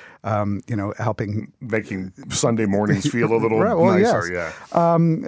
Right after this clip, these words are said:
Speaker 1: so it's one of the conundrums that is at the heart of the book,
Speaker 2: Yeah.
Speaker 1: I think, is that why, um, when we have made so many advancements in every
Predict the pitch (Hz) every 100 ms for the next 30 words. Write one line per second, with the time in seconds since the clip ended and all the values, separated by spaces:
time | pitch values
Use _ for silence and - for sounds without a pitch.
0 | - - 185 180 - 185 208 - 170 214
1 | 226 - 180 170 135 127 123 117 104 117
2 | 127 139 123 131 117 110 120 113 101 101
3 | 117 85 71 71 101 113 113 113 104 117
4 | 107 - - - - 117 127 147 127 98
5 | 117 - - _ - 120 117 113 110 107
6 | 107 - - 123 120 120 120 110 120 117
7 | - 127 139 139 120 110 107 117 104 113
8 | 127 127 - 123 110 - 110 110 120 117
9 | 131 120 110